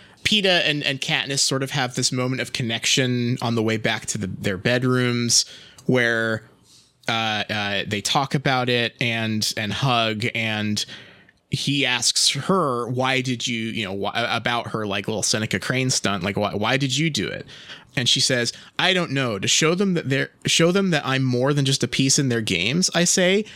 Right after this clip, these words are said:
He laughs a li-, little, no doubt remembering the night before the games last year. We were on the roof, neither of us able to sleep.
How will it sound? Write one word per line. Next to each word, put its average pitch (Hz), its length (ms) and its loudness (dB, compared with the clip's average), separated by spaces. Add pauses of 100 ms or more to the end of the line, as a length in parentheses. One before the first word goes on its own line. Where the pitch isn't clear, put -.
(120)
He 196 140 4
laughs 143 380 0
a 135 60 0
li-, 113 260 -4
little, 107 320 -2
no 120 220 0
doubt 135 280 0
remembering 123 480 0
the 117 80 0
night 113 240 0
before 120 280 0
the 110 80 -2
games 104 360 0
last 120 420 2
year. 85 180 -2
We 90 140 0
were 104 120 2
on 120 160 4
the 113 100 4
roof, 117 360 2
neither 107 240 4
of 107 100 2
us 107 120 2
able 107 220 2
to - 80 0
sleep. 143 380 2